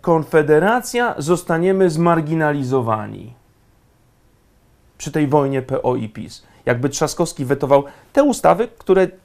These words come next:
dziś, na które dziś niby psioczą konfederaci. Proszę państwa, to są te, to są te wielkie idee, to są te wielkie idee, które, y, kierowały konfederatami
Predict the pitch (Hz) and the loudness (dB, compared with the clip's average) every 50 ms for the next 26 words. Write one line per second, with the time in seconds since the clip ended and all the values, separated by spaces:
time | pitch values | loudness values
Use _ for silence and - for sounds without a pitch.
0 | - 127 123 120 131 147 170 190 - - 156 151 147 147 - - 147 139 135 156 | -14 -14 -10 -8 -6 -6 -6 -8 -8 -4 -2 -2 -2 -2 -2 -2 -2 -2 -2 -4
1 | 175 - - - 127 139 156 165 147 165 160 - - - - 147 151 - 180 190 | -10 -10 -10 -6 -2 -2 -2 0 0 -2 -4 -4 -6 -4 -4 -4 -2 -2 -4 -4
2 | 196 - - _ _ _ _ _ _ - 208 208 - 262 220 - - 101 101 - | -4 -6 -10 _ _ _ _ _ _ -6 -6 -4 -4 -4 -2 -2 -2 -2 -4 -6
3 | - - - - - - - - - - - - 165 175 202 202 - - - - | -12 -20 -20 -20 -20 -20 -20 -20 -20 -20 -12 -6 -4 -2 -2 0 0 -2 -2 -2
4 | - - - - _ _ - 147 147 180 175 - 185 170 160 - - _ _ _ | -6 -14 -20 -20 _ _ -10 -4 -2 0 2 2 2 2 0 -2 -12 _ _ _
5 | _ _ _ - 160 147 185 170 - 170 143 156 196 214 226 214 - 220 226 - | _ _ _ -6 -2 0 0 0 2 2 4 6 6 6 6 4 0 -2 -2 -2
6 | - 180 156 156 185 190 175 151 117 101 - - - - - 170 160 151 165 156 | -2 0 4 4 4 4 2 0 -2 -6 -10 -14 -16 -8 -4 -4 -2 -2 -2 -2
7 | 143 175 202 233 233 220 233 220 196 175 151 170 180 180 175 170 - 175 165 160 | 2 2 2 2 2 0 -2 -2 0 2 2 4 4 4 2 0 -2 0 2 2
8 | 160 156 - - _ _ _ _ _ _ _ _ - - 139 139 135 139 135 - | 2 0 -2 -8 _ _ _ _ _ _ _ _ -2 0 2 2 2 2 0 2
9 | - 202 190 190 185 170 175 175 175 170 165 160 - 165 151 - - 147 131 143 | 6 8 8 8 8 6 4 4 2 2 0 -2 -2 -4 -4 -2 -2 0 0 0
10 | 139 139 139 160 165 160 160 156 156 160 151 | 0 0 0 0 -2 -2 -2 -4 -4 -6 -8